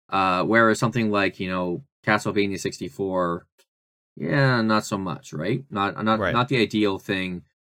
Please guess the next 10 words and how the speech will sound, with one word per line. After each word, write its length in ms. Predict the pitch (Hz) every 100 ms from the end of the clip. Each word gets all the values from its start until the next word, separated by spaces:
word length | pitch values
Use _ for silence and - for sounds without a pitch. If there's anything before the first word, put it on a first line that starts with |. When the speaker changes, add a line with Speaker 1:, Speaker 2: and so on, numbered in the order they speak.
| _
Speaker 1:
for 160 | 107 98
that, 340 | 98 92 78 -
for 120 | -
that 140 | 92 87
level 200 | 90 90
of 60 |
resolution. 680 | 87 87 85 87 82 78 73 _
So 340 | - 90 - _ _ -
yeah, 200 | 95 -
I, 340 | 107 107 95